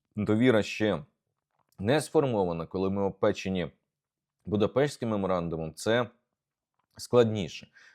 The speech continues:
Отже, ми підходимо до чого? Ми підходимо до того, що будуть ставитись умови, скоріш за все, що давайте досягайте мирної угоди з Путіним, ідіть на певні поступки і компроміси,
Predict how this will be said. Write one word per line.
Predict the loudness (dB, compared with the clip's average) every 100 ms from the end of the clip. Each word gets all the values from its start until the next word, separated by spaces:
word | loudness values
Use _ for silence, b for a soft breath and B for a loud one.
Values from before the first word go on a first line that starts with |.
| 2
Отже, | 2 4 2
ми | 2
підходимо | 0 0 2 2 0
до | 0 -2
чого? | 0 0
Ми | 2 0
підходимо | -2 0 -2 0 -2
до | -2
того, | -2 0 0
що | -2 -4
будуть | -2 -2 -4
ставитись | 2 2 2 -2 -6
умови, | -4 0 0 -2 -4 _ _ _
скоріш | -18 0 0 2
за | 0
все, | -4 0 -2
що | -2 -2 -2 B B _
давайте | 4 6 6 4 -2
досягайте | -4 -4 -2 -2 -2
мирної | -2 0 0 0
угоди | 0 0 -2
з | -4
Путіним, | -2 -2 0 -2 -2
ідіть | -2 -4 -4
на | 0
певні | 0 0 -2
поступки | -2 -2 -2 -6 -2
і | -2
компроміси, | -2 -4 -2 -2 -2